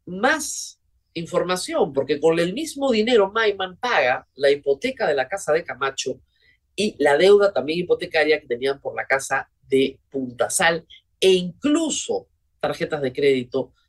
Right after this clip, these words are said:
de ambos. Por lo tanto, esas propiedades también están incautadas. Y el F B I, en uno de los allanamientos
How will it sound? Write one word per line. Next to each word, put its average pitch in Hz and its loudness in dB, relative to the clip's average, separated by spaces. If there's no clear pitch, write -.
de 135 4
ambos. 139 -2
Por 147 2
lo 156 4
tanto, 180 2
esas 202 2
propiedades 156 2
también 147 0
están 123 -6
incautadas. - -4
Y 220 6
el 247 8
F 339 2
B 247 6
I, 277 2
en 156 0
uno 220 6
de 220 6
los 175 0
allanamientos 156 0